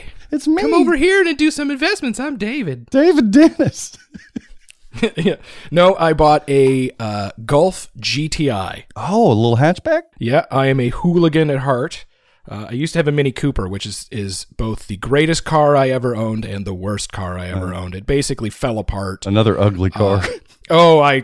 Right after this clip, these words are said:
Speaker 2: oh, I'm, ooh. That's it. I'm done.
Speaker 1: A G T I. How much you
Speaker 2: Mm.
Speaker 1: pay for that? Like fifty grand?
Speaker 2: It was, it wa-, it
Speaker 1: Oh
Speaker 2: depends
Speaker 1: my
Speaker 2: if you're using
Speaker 1: God.
Speaker 2: Canadian dollars or U S dollars, but man, I'm a
Speaker 1: Oh.
Speaker 2: hooligan at heart.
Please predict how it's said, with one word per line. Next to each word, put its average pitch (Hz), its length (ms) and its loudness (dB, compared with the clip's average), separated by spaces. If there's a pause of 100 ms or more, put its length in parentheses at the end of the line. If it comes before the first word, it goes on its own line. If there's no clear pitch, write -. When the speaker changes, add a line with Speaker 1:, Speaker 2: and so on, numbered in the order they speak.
Speaker 2:
oh, 135 300 2
I'm, 135 160 -2 (100)
ooh. 104 420 -10 (520)
That's 151 200 -4
it. 127 160 -4
I'm 147 160 -6
done. 123 220 -10 (160)
Speaker 1:
A 269 80 -8
G 247 300 -8
T 240 280 0
I. 196 380 0 (580)
How 262 100 6
much 269 220 4
you 285 60 2
Speaker 2:
Mm. 196 120 2
Speaker 1:
pay 233 160 8
for 226 140 2
that? 196 160 8
Like 175 140 -2
fifty 185 400 0
grand? 131 640 -2 (420)
Speaker 2:
It 156 200 -4
was, 165 320 0
it 160 200 -4
wa-, 160 60 -2
it 147 220 -2
Speaker 1:
Oh - 40 0
Speaker 2:
depends 170 360 2
Speaker 1:
my 170 60 -2
Speaker 2:
if - 60 -10
you're 151 100 2
using 147 280 0
Speaker 1:
God. 147 80 -4
Speaker 2:
Canadian 139 340 0
dollars 120 380 -2
or 110 60 -8
U 107 140 -8
S 104 120 -12
dollars, 90 320 -12
but 110 220 -12
man, 127 240 -6
I'm 139 200 0
a 135 40 2
Speaker 1:
Oh. 131 40 2
Speaker 2:
hooligan 151 460 0
at 131 80 -6
heart. 131 360 -6